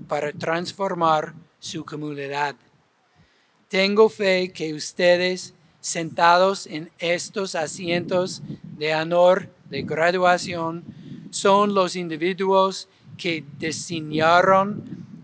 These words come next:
las estrategias crearon las alianzas y serán los líderes para enfrentar los problemas, aprovechar las muchas oportunidades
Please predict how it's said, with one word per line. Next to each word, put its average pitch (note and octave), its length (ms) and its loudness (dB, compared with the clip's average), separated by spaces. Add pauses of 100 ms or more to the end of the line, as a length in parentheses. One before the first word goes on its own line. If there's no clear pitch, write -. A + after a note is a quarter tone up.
las D#3 220 -4
estrategias F3 1120 -4 (520)
crearon F3+ 920 4
las D3 200 -6
alianzas E3+ 1000 -4 (320)
y F3 160 -6
serán E3+ 640 0
los E3+ 200 -4
líderes F3 800 -2 (340)
para D#3 220 0
enfrentar F#3 760 0
los C#3+ 280 -8
problemas, D3+ 880 -4 (420)
aprovechar F#3 920 4
las D#3 280 -2
muchas F3+ 400 -6
oportunidades E3 1120 -2